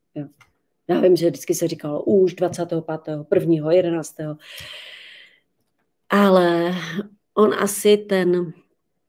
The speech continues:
ta temná strana, která tady opravdu vládla hodně,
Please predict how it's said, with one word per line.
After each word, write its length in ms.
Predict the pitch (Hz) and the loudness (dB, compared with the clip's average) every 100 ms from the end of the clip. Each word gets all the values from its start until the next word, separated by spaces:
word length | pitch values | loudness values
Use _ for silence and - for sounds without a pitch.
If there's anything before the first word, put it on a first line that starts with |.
| _ _ _ - - - | _ _ _ -20 -20 -4
ta 140 | 196 | -2
temná 300 | 196 220 220 | 2 6 6
strana, 340 | 214 196 190 190 | 4 0 0 -2
která 300 | 190 175 170 | -4 -8 -6
tady 280 | 170 175 | -6 -4
opravdu 380 | - 165 165 165 | -4 -4 -6 -6
vládla 580 | 170 160 160 - - 95 - _ _ | -6 -6 -8 -10 -10 -14 -20 _ _
hodně, 560 | 190 190 180 170 156 160 | -4 -2 0 -2 -4 -8